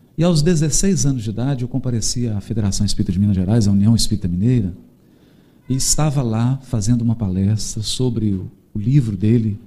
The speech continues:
recém-lançado, Forças Sexuais da Alma, professor Jorge André. E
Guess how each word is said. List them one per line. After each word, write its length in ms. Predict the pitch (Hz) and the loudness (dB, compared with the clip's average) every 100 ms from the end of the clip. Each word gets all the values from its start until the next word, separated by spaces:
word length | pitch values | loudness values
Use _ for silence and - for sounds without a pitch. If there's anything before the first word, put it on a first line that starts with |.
| - _ _ _ _ | -20 _ _ _ _
recém-lançado, 800 | - - 120 110 98 - 101 110 | -4 0 0 0 -2 -4 -4 -8
Forças 540 | - - 143 139 - - | -10 -4 -2 -2 -2 0
Sexuais 520 | - - - 101 95 | -2 -2 -4 -4 -4
da 120 | 87 | -6
Alma, 380 | 85 95 120 127 - - - - _ _ - | -4 -4 -2 -4 -10 -20 -20 -20 _ _ -10
professor 380 | 117 113 - | -4 -2 0
Jorge 260 | 110 110 107 | 2 4 6
André. 380 | 120 98 76 82 - - - - - - - - - - - - - _ - - - _ _ _ _ - _ _ - - - - | 4 4 0 -4 -14 -20 -20 -20 -20 -20 -20 -20 -20 -20 -20 -20 -20 _ -20 -20 -20 _ _ _ _ -20 _ _ -20 -20 -12 -4
E 720 | 127 127 127 123 120 113 | 0 2 2 2 2 0